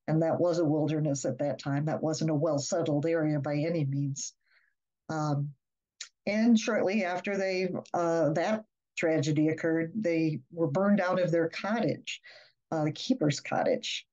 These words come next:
Um, and it was discovered that there was a problem with how their chimney had been constructed. So it was no one's fault at the lighthouse, but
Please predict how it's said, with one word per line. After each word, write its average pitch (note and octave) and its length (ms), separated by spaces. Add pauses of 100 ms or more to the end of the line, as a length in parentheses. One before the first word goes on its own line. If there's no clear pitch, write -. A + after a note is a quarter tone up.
(140)
Um, C#3 440 (640)
and E3+ 140
it E3 80
was D#3 220
discovered E3 600
that E3 140
there E3 100
was D#3 140
a D#3 40
problem D#3+ 400
with D#3+ 160
how C#3+ 180
their C3 180
chimney E3+ 480
had D3 260
been D3 360 (920)
constructed. E3 800
So F#3 180
it E3+ 40
was E3+ 120
no G#3+ 160
one's E3+ 220
fault C#3+ 500 (220)
at D3+ 180
the C3 160
lighthouse, C#3+ 560
but C3+ 300